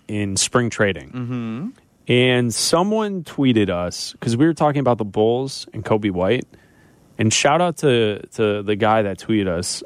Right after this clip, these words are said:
Speaker 1: uh, 'cause it was funny. He was saying that Coby White is the shortest six two guy he's ever seen in his life. And I agree. I
Speaker 2: That's
Speaker 1: feel the
Speaker 2: funny.
Speaker 1: same way about Zach Wilson. Does Coby White play like someone, oh, no, no, six six.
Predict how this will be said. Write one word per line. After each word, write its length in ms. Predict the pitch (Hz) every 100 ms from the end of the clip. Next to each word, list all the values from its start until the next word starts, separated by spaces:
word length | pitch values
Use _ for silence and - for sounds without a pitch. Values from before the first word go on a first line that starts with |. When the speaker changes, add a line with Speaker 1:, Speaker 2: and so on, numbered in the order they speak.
| -
Speaker 1:
uh, 300 | 92 80 - - _ - - -
'cause 160 | 107
it 40 | 113
was 120 | 104
funny. 400 | - 110 92 71 - _ _ _
He 120 | -
was 80 | 143
saying 200 | 175 170
that 220 | 160 117
Coby 300 | - 156 190
White 340 | 156 107 117 139
is 240 | - 110 104
the 100 | 107
shortest 540 | - 107 110 127 -
six 240 | - 104 -
two 200 | 110 98
guy 220 | 101 95
he's 200 | 95 92
ever 180 | 95 92
seen 220 | - 95
in 60 | 87
his 140 | 82
life. 360 | 82 78 67 - _ _ _ - _ _ _
And 100 | 120
I 160 | 170 302
agree. 640 | 254 - 135 139 262 104 - _ _ _ _ _ _
I 80 | -
Speaker 2:
That's 100 | 165
Speaker 1:
feel 100 | 294
the 60 | 240
Speaker 2:
funny. 60 |
Speaker 1:
same 260 | 185 226 226
way 120 | 233
about 260 | 208 196 160
Zach 260 | 190 180
Wilson. 480 | 175 254 - 131 143 - _ _ - _ _
Does 140 | 151 -
Coby 300 | - 302 370
White 220 | 233 214
play 320 | - 135 139
like 220 | 156 156 -
someone, 300 | 156 156 -
oh, 100 | 185
no, 120 | 208
no, 160 | 196 147
six 340 | - 175 -
six. 420 | - 180 - -